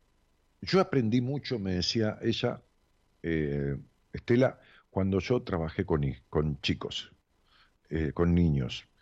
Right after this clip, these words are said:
Aprendí mucho de los niños. Te voy a decir algo. Cuando los chicos me hacían dibujos que eran horrorosos en el sentido de lo que simbolizaban,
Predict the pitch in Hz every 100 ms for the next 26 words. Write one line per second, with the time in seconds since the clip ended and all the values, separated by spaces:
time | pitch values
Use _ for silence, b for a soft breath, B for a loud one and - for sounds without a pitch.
0 | b b - - 120 127 156 180 185 -
1 | 135 90 90 87 113 113 101 95 B B
2 | 113 147 139 - 92 71 71 71 B B
3 | B B _ 123 127 135 143 - - 160
4 | 131 - 156 120 98 127 - - 117 117
5 | 104 - _ _ _ - _ _ _ _
6 | _ _ _ _ _ _ _ _ _ _
7 | _ 127 107 117 123 160 - 123 - 107
8 | 101 - 104 143 147 113 95 92 - 95
9 | 85 85 85 78 131 110 73 73 82